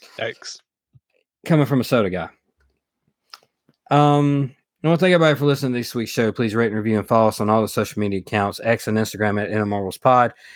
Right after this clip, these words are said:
Speaker 2: And you can also find us on Facebook. You can email the show at in the marbles pod at gmail dot com.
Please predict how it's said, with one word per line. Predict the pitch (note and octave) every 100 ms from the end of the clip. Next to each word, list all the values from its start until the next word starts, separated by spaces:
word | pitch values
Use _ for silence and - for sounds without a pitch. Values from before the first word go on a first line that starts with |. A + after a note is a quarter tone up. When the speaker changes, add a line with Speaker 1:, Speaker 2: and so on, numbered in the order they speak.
| -
Speaker 2:
And | A#2+
you | B2
can | B2+
also | A#2 A2
find | A2+
us | G#2+ G2+
on |
Facebook. | - D3+ F3+ - A#2+ E3
You | A#2+
can | - A2
email | D3+ E3 C3+
the | A#2+
show | - A#2+ A#2
at | A2
in | C3
the | C3
marbles | B2 A2 G#2+
pod | - A2+
at | G#2+ F#2+
gmail | A#2+ A2+ G2+
dot | G2+ -
com. | A#2 B2 E3+